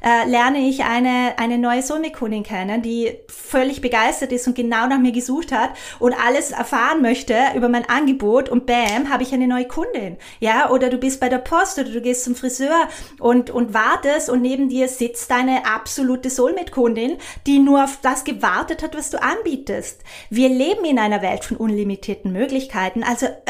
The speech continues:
öffne dich dafür, ja? Genau. Und auch jetzt in Bezug auf Community, das ist nämlich auch immer so eine Sache, ja, ähm, schau hier auch auf deine Gedanken, ja, das,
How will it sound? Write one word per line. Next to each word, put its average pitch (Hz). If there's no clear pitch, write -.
öffne 381
dich 233
dafür, -
ja? 202
Genau. 220
Und 269
auch 254
jetzt -
in 330
Bezug 359
auf 269
Community, 269
das 247
ist 254
nämlich 247
auch 220
immer 254
so 233
eine 220
Sache, 185
ja, 247
ähm, 233
schau 254
hier 302
auch 320
auf 311
deine 254
Gedanken, 196
ja, 208
das, 240